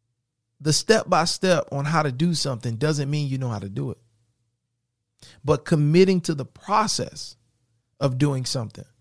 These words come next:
will, over time, turn you into the person that is a master at doing whatever it is that you wanna do.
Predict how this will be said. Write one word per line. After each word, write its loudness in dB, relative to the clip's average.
will, -4
over 4
time, 2
turn 2
you -2
into 0
the -2
person -6
that -2
is 0
a 0
master -2
at -6
doing -6
whatever 2
it -4
is -8
that -10
you -8
wanna -10
do. -6